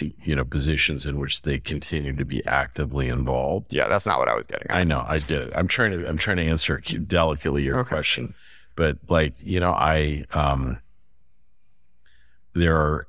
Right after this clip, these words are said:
Speaker 1: probably a few senior people in the Chinese system I don't know if we'll ever see again, and that is unusual, yes.
Speaker 2: Um, do you think there's any aspect of original sin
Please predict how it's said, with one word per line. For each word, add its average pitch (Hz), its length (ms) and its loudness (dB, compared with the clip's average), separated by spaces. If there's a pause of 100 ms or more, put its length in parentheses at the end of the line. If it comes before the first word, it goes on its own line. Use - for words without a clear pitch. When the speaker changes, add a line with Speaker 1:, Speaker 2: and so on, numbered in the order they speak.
(120)
Speaker 1:
probably 71 540 0
a 64 40 -4
few - 260 -2
senior 78 400 0
people 78 400 -2
in 65 100 -2
the 67 80 -4
Chinese 71 380 -2
system 78 420 -2
I 69 80 0
don't 71 120 0
know 71 120 0
if 73 140 -6
we'll 71 160 0
ever 67 180 -2
see 101 260 -2
again, 64 500 -2 (460)
and 76 160 0
that 85 180 4
is 82 180 0
unusual, 80 520 0
yes. 65 440 -4 (920)
Speaker 2:
Um, 113 460 2 (800)
do - 120 -6
you 156 60 -2
think 220 220 -2
there's 202 140 2
any 123 320 -2
aspect 98 640 0
of 87 300 0 (300)
original 98 540 2
sin 76 500 -2